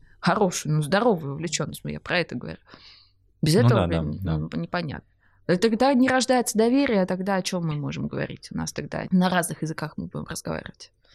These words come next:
Speaker 2: Надо быть на одной волне, да, согласен. Мне кажется, это в любом деле, э,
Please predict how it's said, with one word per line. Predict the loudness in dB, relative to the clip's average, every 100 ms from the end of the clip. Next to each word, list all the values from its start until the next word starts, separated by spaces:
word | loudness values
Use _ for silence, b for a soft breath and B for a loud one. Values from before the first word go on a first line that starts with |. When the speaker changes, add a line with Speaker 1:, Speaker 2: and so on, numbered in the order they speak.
| b _ _ _ _ 2
Speaker 2:
Надо | 4
быть | 4 2
на | 0
одной | 2
волне, | 2 2 0 -4 -4
да, | 0 0 0
согласен. | -2 -2 -4 2
Мне | 4
кажется, | 4 2
это | 0
в | 0 2
любом | 4 6 6
деле, | 6 4 4
э, | 6 4 2 2 0 -2 -4 -6